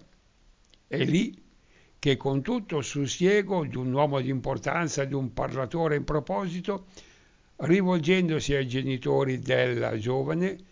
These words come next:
snocciola una parlantina meditata, chissà da quanti giorni e presso a poco, del seguente tenore. Voi sapete bene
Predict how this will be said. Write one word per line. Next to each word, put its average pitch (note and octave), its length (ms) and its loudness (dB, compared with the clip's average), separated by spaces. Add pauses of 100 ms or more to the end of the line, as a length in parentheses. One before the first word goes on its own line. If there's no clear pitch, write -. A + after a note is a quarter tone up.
(320)
snocciola F3 680 0
una G#3 180 0
parlantina F#3+ 720 -2
meditata, D3+ 960 -2 (420)
chissà D#3+ 540 0 (420)
da - 220 -10
quanti C#3+ 400 -2
giorni C#3+ 540 2
e A#2+ 180 -6
presso D#3+ 460 0
a G3+ 40 2
poco, C#3 720 0 (580)
del F3+ 260 -2
seguente C3 720 -2 (200)
tenore. G2+ 500 -4 (1900)
Voi D#4 180 0
sapete D#3 420 -2
bene C#3+ 420 0